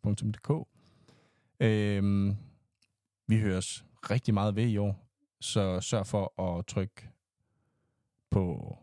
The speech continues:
følgerknappen ind på den platform, I hører podcasten på. Og, øh, så synes jeg bare, I skal have en rigtig dejlig dag.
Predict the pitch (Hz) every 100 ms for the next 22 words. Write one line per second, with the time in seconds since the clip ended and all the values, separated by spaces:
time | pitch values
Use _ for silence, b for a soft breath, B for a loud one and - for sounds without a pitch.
0 | _ - 127 175 - 131 143 135 - 110
1 | - 104 95 98 113 110 107 107 90 92
2 | 127 - 120 - 110 - 110 170 - b
3 | b b b b b b - 123 113 110
4 | 107 101 92 104 - - 117 113 107 101
5 | 110 123 107 - - 101 95 95 92 98
6 | B B B B _ _ _ _ _ -
7 | 127 123 113 - 110 110 143 139 175